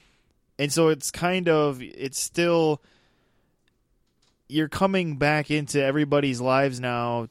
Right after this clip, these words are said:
ten years after the last movie. So you're seeing where Charles is with trying to, uh, get this g-, school for gifted youngsters going, where Eric is, where, where Mystique is since the events of the last movie, which is, uh,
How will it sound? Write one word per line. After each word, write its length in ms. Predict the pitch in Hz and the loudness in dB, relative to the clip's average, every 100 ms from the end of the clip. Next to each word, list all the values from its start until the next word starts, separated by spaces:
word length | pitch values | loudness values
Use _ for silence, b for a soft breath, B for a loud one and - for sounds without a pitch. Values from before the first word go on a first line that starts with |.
| _ | _
ten 280 | - 151 143 | -8 -6 -4
years 300 | 139 131 123 | -4 -6 -4
after 300 | 127 123 123 | -6 -6 -8
the 100 | 120 | -4
last 380 | 117 123 123 - | -2 -2 -4 -8
movie. 320 | 117 110 110 | -10 -10 -10
So 160 | - 127 | -8 -6
you're 100 | 123 | -6
seeing 460 | - 139 135 127 | -8 -8 -8 -8
where 180 | 123 127 | -8 -8
Charles 560 | 131 143 139 135 131 127 | -6 -4 -2 -2 -4 -6
is 420 | 131 131 131 127 | -4 -4 -6 -8
with 200 | 117 - | -12 -10
trying 340 | - 127 123 120 | -6 -6 -8 -10
to, 460 | - 123 123 123 - b b b b _ _ _ - | -8 -4 -4 -4 -6 b b b b _ _ _ -6
uh, 200 | 113 117 | -6 -6
get 160 | 117 123 | -8 -12
this 180 | 120 110 | -12 -14
g-, 60 | 117 _ - | -20 _ -16
school 400 | - - 131 127 | -12 -8 -6 -6
for 100 | 127 | -8
gifted 380 | 127 127 135 123 | -8 -6 -6 -8
youngsters 600 | 123 120 - - 120 113 | -10 -10 -12 -8 -8 -6
going, 500 | 117 117 117 117 113 | -6 -6 -6 -6 -2
where 220 | 123 123 | 0 0
Eric 480 | 113 123 123 120 120 | 0 0 -2 -4 -6
is, 420 | 117 117 113 113 | -4 -4 -4 -4
where, 320 | 123 123 120 b b b | -2 -2 -4 b b b
where 240 | 135 131 131 | -2 0 -2
Mystique 460 | 127 - 131 127 | -6 -6 -8 -6
is 140 | 127 - | -6 -4
since 280 | 135 131 | -6 -6
the 160 | - 123 | -4 -4
events 320 | 117 123 117 | -4 -6 -6
of 80 | 120 | -6
the 60 | 117 | -2
last 380 | 117 120 - | -2 -2 -6
movie, 360 | 117 117 117 113 | -8 -8 -6 -6
which 280 | 113 113 - | -6 -8 -8
is, 360 | 113 110 113 | -8 -8 -8
uh, 260 | 110 104 | -6 -6